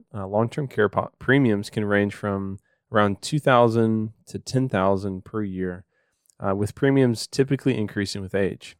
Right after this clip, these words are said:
Additionally, individuals with pre-existing health conditions may face even higher premiums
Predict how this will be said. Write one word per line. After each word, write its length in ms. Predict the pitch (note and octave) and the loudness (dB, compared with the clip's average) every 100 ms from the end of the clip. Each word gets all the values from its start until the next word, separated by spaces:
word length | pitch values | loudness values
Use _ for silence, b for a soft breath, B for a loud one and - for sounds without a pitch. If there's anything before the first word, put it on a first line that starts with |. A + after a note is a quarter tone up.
| - | -8
Additionally, 560 | A2+ B2+ - D3 C#3 | 2 2 2 2 2
individuals 680 | B2 A#2+ A2+ A2 A2+ A2 G2+ | 2 0 2 0 2 0 0
with 200 | G#2 - | -4 -8
pre-existing 720 | - B2 A2+ A2 - - G#2 | -4 -2 0 -2 -4 -4 -8
health 280 | G2+ B2+ - | -2 -4 -2
conditions 720 | A#2 F#2+ F2+ F#2 F#2 G2 - _ _ _ | -6 -4 -6 -8 -10 -12 -18 _ _ _
may 120 | A#2+ B2 | 0 2
face 300 | B2+ A2+ A#2 | 4 2 0
even 180 | G#2+ G2 | -4 -4
higher 420 | - G#2+ A2 G2+ | -4 -2 2 0
premiums 720 | - F#2+ F#2 F2+ F2+ G2 | -2 -8 -6 -6 -6 -12